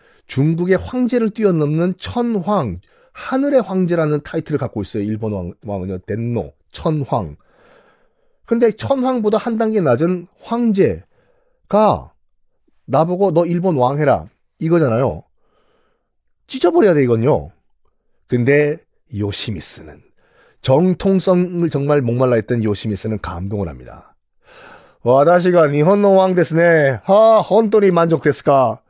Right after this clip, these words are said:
해요. "진짜 내가 일본 왕이야. 왕? 나 군인인 내가 왕? 꿈에도 그리던 왕? 내가? 그때 국제가, 사회가 공인을 해준 왕이야?"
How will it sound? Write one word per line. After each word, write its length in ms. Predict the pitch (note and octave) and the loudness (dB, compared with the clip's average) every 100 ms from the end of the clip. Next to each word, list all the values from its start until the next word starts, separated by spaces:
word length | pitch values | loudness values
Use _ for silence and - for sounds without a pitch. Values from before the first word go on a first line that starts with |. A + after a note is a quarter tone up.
| _ _ - | _ _ -4
해요. 220 | D#3 C#2+ _ _ _ _ _ _ _ _ _ _ _ _ - | -2 -2 _ _ _ _ _ _ _ _ _ _ _ _ -4
"진짜 540 | F3+ F3+ - A2+ G2+ _ _ _ _ _ _ _ _ | -2 0 0 -4 -6 _ _ _ _ _ _ _ _
내가 300 | - A#2+ C3 | -4 -2 0
일본 280 | F3 C#3+ A2+ | 0 0 -2
왕이야. 420 | F#2+ A2+ F#2 G#2+ _ _ _ _ _ _ | -4 -8 -8 -12 _ _ _ _ _ _
왕? 420 | A#2+ D#3+ A3+ B3 - _ _ _ _ _ _ _ _ _ | 0 2 0 -4 -12 _ _ _ _ _ _ _ _ _
나 340 | C#3+ G3+ A3+ - - | 0 0 -2 -8 0
군인인 400 | F#3+ A3 A3 G3+ | 2 4 4 4
내가 180 | G3 | 4
왕? 400 | D3+ F3+ B3 D#4 - _ _ _ _ _ - | 4 4 0 -4 -14 _ _ _ _ _ -6
꿈에도 320 | C4 C#4 B3 | 0 2 4
그리던 260 | A3+ A3+ D3+ | 4 2 4
왕? 440 | F#3+ B3+ C4 D#4 | 4 2 0 0
내가? 500 | F#3 A#3+ C#4 E4 F4 _ _ _ _ _ - | 2 4 4 2 0 _ _ _ _ _ -6
그때 200 | G3 - | -4 0
국제가, 680 | F#3+ - A#3+ A3+ A3 G3 | -2 0 2 4 2 0
사회가 300 | F3+ A3 G#3+ | -2 2 2
공인을 340 | F#3+ F3 A3+ G#3 | 4 4 4 4
해준 300 | G3+ F#3+ F3 | 4 2 2
왕이야?" 460 | G3 B3 B3 C4+ | 4 4 2 0